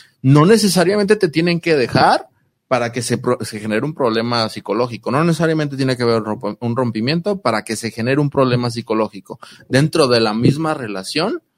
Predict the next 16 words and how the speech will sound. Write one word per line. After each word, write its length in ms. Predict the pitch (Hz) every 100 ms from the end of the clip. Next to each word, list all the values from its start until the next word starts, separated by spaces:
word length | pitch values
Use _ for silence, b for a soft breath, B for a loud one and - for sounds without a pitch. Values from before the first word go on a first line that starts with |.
| b b _
podemos 440 | 113 120 143 160 -
tener 280 | 120 123
situaciones 760 | 120 139 117 107 123 123 127 117
muy 480 | 120 127 147 190 240
complicadas. 960 | - 180 160 107 - 113 131 196 - b b -
No 140 | 123
sé 120 | 131
si 140 | 131 139
has 120 | 135
oído 220 | 135 127
hablar 260 | 127 123 120
del 160 | 120
term-, 260 | 117 110 117
el 160 | 117 107
término 340 | 117 117 113
gaslighting. 680 | 107 110 120 120 117 107 -